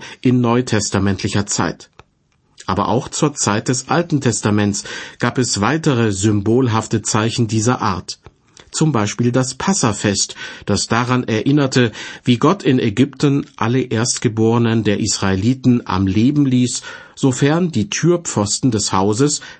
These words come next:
mit dem Blut eines Opfertieres bestrichen waren. Oder die eherne Schlange. Diese Schlange aus Metall wurde von Mose an eine Stange befestigt,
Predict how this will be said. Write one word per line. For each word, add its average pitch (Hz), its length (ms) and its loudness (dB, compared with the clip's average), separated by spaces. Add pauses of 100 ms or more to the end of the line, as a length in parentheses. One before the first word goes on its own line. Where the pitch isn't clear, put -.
mit 135 120 0
dem 127 140 2
Blut 110 400 0
eines 123 340 0
Opfertieres 107 760 -2
bestrichen 107 640 -2
waren. 95 420 -2 (720)
Oder 110 340 2 (360)
die 107 340 0
eherne 117 460 2
Schlange. 131 540 0 (760)
Diese 131 220 2
Schlange 190 360 2
aus 131 180 -2
Metall 127 640 0
wurde 113 260 2
von 104 240 0
Mose 117 480 2
an 113 100 2
eine 117 240 0
Stange 147 420 0
befestigt, 127 720 -2